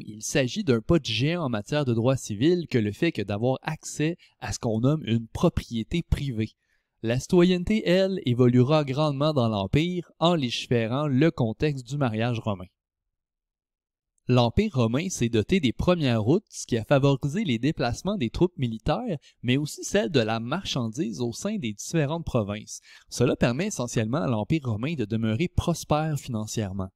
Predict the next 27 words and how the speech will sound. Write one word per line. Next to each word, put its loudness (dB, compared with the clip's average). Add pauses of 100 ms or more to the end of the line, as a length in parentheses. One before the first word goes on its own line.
(920)
De -12
plus, 4 (140)
les 4
Romains 6
construisèrent 0
les 0
limes, 0
ces -2
fortifications -2
que 0
l'on 4
retrouve 4
près 4
de 2
certaines -2
frontières 0
plus 4
fragiles 0
à 0
défendre. -4 (320)
Ces 0
points 2
névralgiques 0
provoquèrent 2
l'anéantissement 0
de -2
l'Empire 2